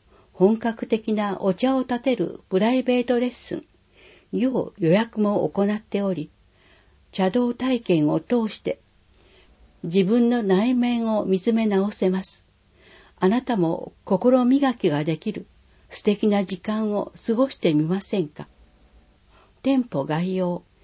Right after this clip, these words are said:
営業時間十一時から十六時。住所、諸川九百十七の二。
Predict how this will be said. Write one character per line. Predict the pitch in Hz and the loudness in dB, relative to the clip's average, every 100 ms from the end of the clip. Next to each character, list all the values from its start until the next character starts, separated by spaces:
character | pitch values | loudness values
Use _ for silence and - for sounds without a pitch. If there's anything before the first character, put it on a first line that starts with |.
| - _ | -20 _
営 | - 190 233 | 0 2 2
業 | 226 220 220 | 2 0 -2
時 | 220 | -6
間 | - 147 - - | -8 -8 -10 -16
十 | 165 175 240 | -6 0 2
一 | 285 - 254 | 2 0 -2
時 | 214 | -4
か | - 147 | -8 -8
ら | 127 147 | -8 -8
十 | 151 175 196 | -4 -2 -2
六 | 185 202 | -4 -4
時。 | 175 - - _ _ _ - | -6 -8 -16 _ _ _ -8
住 | 185 247 | -2 0
所、 | 170 - - _ _ _ _ _ | -2 -6 -10 _ _ _ _ _
諸 | 175 208 254 | 0 0 0
川 | - 165 147 - - _ - | -2 -4 -4 -6 -14 _ -4
九 | 302 294 | 2 2
百 | 226 180 170 147 | 2 -2 -2 -2
十 | 170 214 233 | 0 2 2
七 | 233 220 147 | 0 0 0
の | 143 | -2
二。 | 160 160 | -8 -10